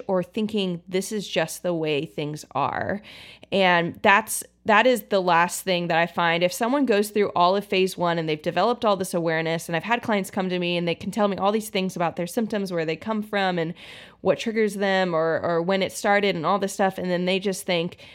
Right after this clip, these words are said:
but you really can't help me, can you? And this is just kind of the way things are. So can you give me something to cope? What's a nice thing you can do to, to make things just a little better? And that's not what we aim for at Better Belly. Like, we see life transformation in our clients,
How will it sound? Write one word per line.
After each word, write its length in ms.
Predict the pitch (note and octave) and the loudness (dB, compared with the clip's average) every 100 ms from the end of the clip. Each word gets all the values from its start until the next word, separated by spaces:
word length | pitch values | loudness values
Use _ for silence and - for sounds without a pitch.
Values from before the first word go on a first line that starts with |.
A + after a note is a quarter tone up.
| - _ _ - | -20 _ _ -18
but 300 | G1+ - G#3 | -4 0 2
you 180 | A3 B3+ | 2 2
really 220 | A#3+ F#3+ | 2 0
can't 300 | - F#3 A#2 | -2 -6 -6
help 240 | F3 D#3 | -4 -6
me, 140 | - - | -6 -10
can 340 | - E3 D3 | -4 -2 -2
you? 340 | C3 C3 D3+ F3 - - | -2 -4 -4 -8 -16 -4
And 240 | G3 G3+ | 0 4
this 160 | A3 G#3+ | 2 2
is 60 | G3 | -4
just 160 | F#3 | -2
kind 140 | G3+ F3 | 0 2
of 40 | |
the 60 | F3+ | 2
way 100 | F3 | 0
things 260 | F3 E3+ | -2 0
are. 140 | F3+ E3 | 0 0
So 160 | A3 | -2
can 160 | G#3 A#3+ | 0 2
you 60 | |
give 140 | C4 C#4 | 2 0
me 80 | C4 | 0
something 340 | A#3 A3+ A3 | 0 0 -2
to 60 | G#3+ | -4
cope? 460 | - G3+ F#3+ G#3+ | -8 -4 -2 -4
What's 280 | - G#3+ G#3+ | -4 -4 -2
a 40 | G#3 | 0
nice 280 | F#3 G3 | 0 -2
thing 160 | - F#3 | -2 -4
you 100 | F3 | -4
can 200 | - E3+ | -4 -4
do 200 | F3 E3+ | 0 0
to, 160 | D#3+ E3 - - | 0 -2 -12 -8
to 80 | - | -2
make 180 | G3 F3+ | 0 0
things 180 | F#3 F3+ | -2 -2
just 180 | F3 F3+ | -4 -2
a 40 | |
little 180 | E3 D#3+ | 0 2
better? 240 | E3+ D#3+ - | 2 2 2
And 120 | B3 | 4
that's 220 | C4 - | 4 2
not 200 | F4 D4 | 2 4
what 120 | B3 | 4
we 140 | A3+ G3 | 2 0
aim 200 | F#3 G#3 | 0 0
for 140 | G#3 | 2
at 140 | E3+ - | 2 2
Better 220 | F3 E3+ | 2 2
Belly. 360 | E3+ D#3 F3 - - - | 4 4 0 -4 -12 0
Like, 200 | G#3+ F#3+ | 0 2
we 280 | F#3 A3 C#4 | 0 2 2
see 280 | C#4 D#4 B3+ | 2 0 2
life 420 | G3 F#3 G3+ G#3 | 4 4 4 0
transformation 720 | A#3+ A3 G#3+ F#3 E3 E3+ F3+ | -2 -2 -2 -2 -2 -2 -4
in 120 | E3+ | -2
our 100 | D#3+ | -2
clients, 680 | - - E3 D#3+ A#3+ D4+ | -4 -2 0 0 0 -2